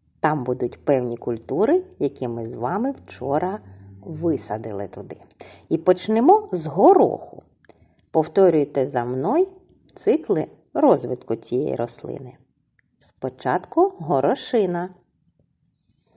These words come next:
Потім горошина пускає корінець.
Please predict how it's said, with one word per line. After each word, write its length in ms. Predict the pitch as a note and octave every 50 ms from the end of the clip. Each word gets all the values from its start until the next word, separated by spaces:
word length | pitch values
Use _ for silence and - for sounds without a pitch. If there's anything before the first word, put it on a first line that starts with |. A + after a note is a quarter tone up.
| _ _ _ -
Потім 320 | - C#3+ C#3+ - C#3 C3
горошина 680 | C#3 C#3+ B2+ - A2+ - - - - B2 D#3+ F#3+ G#3 A#3
пускає 640 | - - - - - - - A#2+ B2 B2+ C#3+ G3
корінець. 920 | G3 - - C#3 C#3+ C#3 D#3 G3 A#3+ A#3 G#3 G3 G3 G3 - - _ _